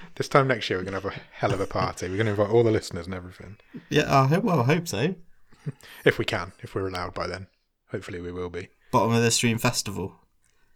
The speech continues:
Speaker 1: Oh, Bottom of the Stream Film Festival. That'd be
Speaker 2: Yeah,
Speaker 1: amazing.
Speaker 2: yeah, yeah, it'd be awesome.
Speaker 1: Get Hot Bot on in the
Speaker 2: There's
Speaker 1: day.
Speaker 2: some, yeah, but some tents in the back garden or something.
Speaker 1: I'm up for this. Let's do this.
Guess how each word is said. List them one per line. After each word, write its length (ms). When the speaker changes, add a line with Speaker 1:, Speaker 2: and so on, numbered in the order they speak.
Speaker 1:
Oh, 500
Bottom 140
of 40
the 60
Stream 180
Film 220
Festival. 380
That'd 160
be 80
Speaker 2:
Yeah, 120
Speaker 1:
amazing. 260
Speaker 2:
yeah, 60
yeah, 100
it'd 100
be 100
awesome. 300
Speaker 1:
Get 120
Hot 220
Bot 140
on 80
in 80
the 60
Speaker 2:
There's 140
Speaker 1:
day. 60
Speaker 2:
some, 100
yeah, 180
but 260
some 220
tents 340
in 80
the 60
back 220
garden 360
or 100
something. 420
Speaker 1:
I'm 100
up 100
for 120
this. 360
Let's 160
do 220
this. 320